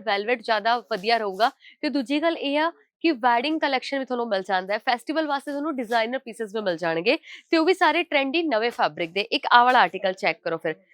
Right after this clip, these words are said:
ਇਹ ਵੀ ਬਹੁਤ ਹੀ ਪਿਆਰਾ ਜਿਹਾ ਪੀਸ ਹੈ, ਡਿਜ਼ਾਈਨ ਚੈੱਕ ਕਰੋ ਤੇ ਕਲਰ ਦੇਖੋ। ਯੈਲੋ ਕਲਰ ਚਾਰਟ ਤੁਸੀਂ ਚੈੱਕ ਕਰ ਸਕਦੇ ਹੋ, ਬਹੁਤ ਹੀ ਪਿਆਰਾ ਡਿਜ਼ਾਈਨ ਹੈ ਇਹਦਾ, ਥਰੈਡ ਦਾ ਵਰਕ ਦਿੱਤਾ ਗਿਆ ਹੈ, ਨਾਲੇ ਮਾੜਾ ਜਿਹਾ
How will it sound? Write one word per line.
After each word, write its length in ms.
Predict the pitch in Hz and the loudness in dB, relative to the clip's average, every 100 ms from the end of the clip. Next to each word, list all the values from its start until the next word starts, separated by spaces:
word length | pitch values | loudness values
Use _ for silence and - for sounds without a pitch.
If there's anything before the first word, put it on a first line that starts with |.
| _ - | _ 0
ਇਹ 80 | 311 | 4
ਵੀ 80 | 339 247 226 | 4 2 0
ਬਹੁਤ 340 | 254 254 269 269 | 4 6 4 2
ਹੀ 160 | 247 254 | -6 -4
ਪਿਆਰਾ 360 | 247 196 196 | 0 2 2
ਜਿਹਾ 180 | 190 208 | 0 -2
ਪੀਸ 300 | 196 196 190 | -2 -6 -2
ਹੈ, 80 | 269 | -2
ਡਿਜ਼ਾਈਨ 500 | 226 196 202 196 240 | -2 0 0 0 -2
ਚੈੱਕ 240 | 247 220 - | -4 -4 -4
ਕਰੋ 220 | 233 269 | -4 -2
ਤੇ 120 | 302 | -4
ਕਲਰ 380 | - 247 208 202 | -2 0 0 -2
ਦੇਖੋ। 320 | 151 - 165 - - - | -6 -6 -8 -8 -20 0
ਯੈਲੋ 240 | 254 262 349 | 4 4 4
ਕਲਰ 220 | 330 285 | 2 2
ਚਾਰਟ 240 | 294 269 240 | 4 2 0
ਤੁਸੀਂ 200 | 240 269 | -6 0
ਚੈੱਕ 240 | 240 233 | 2 2
ਕਰ 140 | 240 226 | 0 2
ਸਕਦੇ 320 | 226 208 247 | 0 0 0
ਹੋ, 80 | 262 - | -2 0
ਬਹੁਤ 420 | 233 208 247 254 - | 0 4 2 0 -6
ਹੀ 180 | 233 262 | -6 -4
ਪਿਆਰਾ 380 | - 208 185 202 | -2 -2 -2 -4
ਡਿਜ਼ਾਈਨ 400 | 196 190 175 180 | -4 -2 -2 -2
ਹੈ 100 | 180 | -2
ਇਹਦਾ, 200 | 202 294 - - _ - | 0 0 -4 -20 _ 4
ਥਰੈਡ 260 | 226 233 | 4 6
ਦਾ 140 | 277 277 | 2 2
ਵਰਕ 200 | 254 233 | 0 -2
ਦਿੱਤਾ 300 | 262 269 262 | -4 -2 0
ਗਿਆ 180 | 277 | -2
ਹੈ, 80 | 349 | -2
ਨਾਲੇ 300 | 302 247 294 254 208 | -4 -2 -4 -6 -6
ਮਾੜਾ 300 | 226 247 302 | -4 0 0
ਜਿਹਾ 200 | 302 | 0